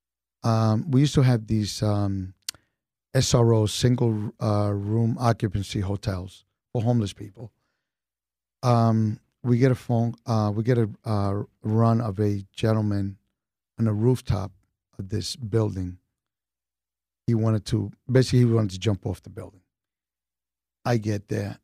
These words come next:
My partner's with me at the time. Uh, we get up to the roof. So he's standing on the ledge. So,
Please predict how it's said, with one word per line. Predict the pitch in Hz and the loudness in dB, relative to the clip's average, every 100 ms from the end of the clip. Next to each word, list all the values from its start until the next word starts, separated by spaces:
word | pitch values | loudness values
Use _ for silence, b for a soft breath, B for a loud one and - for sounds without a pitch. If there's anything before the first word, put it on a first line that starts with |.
| _ _ - | _ _ -2
My | 120 110 | 0 0
partner's | - 113 110 95 85 | 0 0 0 -2 -4
with | 107 113 | -2 0
me | 120 | 0
at | 107 95 | -2 -4
the | |
time. | 92 104 95 98 - _ _ _ _ _ _ - _ | -4 -4 -2 -4 -8 _ _ _ _ _ _ -14 _
Uh, | 113 110 107 101 - _ | 0 0 0 -4 -10 _
we | 107 | -2
get | 113 | 0
up | 113 | 2
to | - | 0
the | 123 | -2
roof. | 107 107 110 110 _ _ _ _ _ _ _ _ _ | 0 0 0 -4 _ _ _ _ _ _ _ _ _
So | - 123 | 0 2
he's | 107 143 | 2 0
standing | - 131 123 117 | 2 2 4 2
on | 110 | 0
the | 101 | 0
ledge. | 101 110 95 - - - _ _ _ - | 0 0 -2 -6 -8 -10 _ _ _ -2
So, | 113 107 110 | 0 0 -4